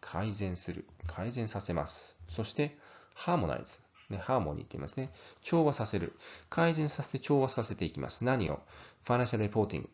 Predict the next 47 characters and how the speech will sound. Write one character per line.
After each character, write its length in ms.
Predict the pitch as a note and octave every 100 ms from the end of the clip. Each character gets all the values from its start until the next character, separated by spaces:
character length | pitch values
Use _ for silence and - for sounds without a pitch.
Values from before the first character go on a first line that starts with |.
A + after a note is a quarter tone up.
| -
財 280 | G#2+ A#2
務 120 | C3 B2
報 140 | A#2
告。 260 | - - - _ - -
ね、 140 | A#2+ -
い 40 | -
わ 120 | G#2+
ゆ 60 |
る 260 | G2+ C3 F#2
会 240 | - G2 G#2+
社 360 | A#2 G#2+ - -
の、 320 | D3 D3 - -
お、 440 | E2 - - -
決 220 | - D#3+
算 160 | - -
で 80 | -
す 80 | B2+
ね。 160 | C#3 _ -
会 200 | - G#2+
社 140 | A2+
の 160 | A#2+ B2
一 180 | G#2 -
年 160 | B2 B2+
間 240 | F#2+ F2+
の 220 | B2 F#2+
成 180 | - A2
績 260 | A2 A2+ C3
の 300 | C3 - -
報 140 | A2+ A2
告。 320 | - A2 - - _ -
ね、 80 | A#2
こ 160 | -
う 40 | D3
い 20 |
っ 40 |
た 80 | D3
よ 60 | D3
う 60 |
な 40 | F2+
も 60 |
の 100 | F#2
を 160 | G#2 - - - -
財 200 | G#2 B2
務 120 | C3+
報 140 | C3+
告 200 | - -
と 80 | -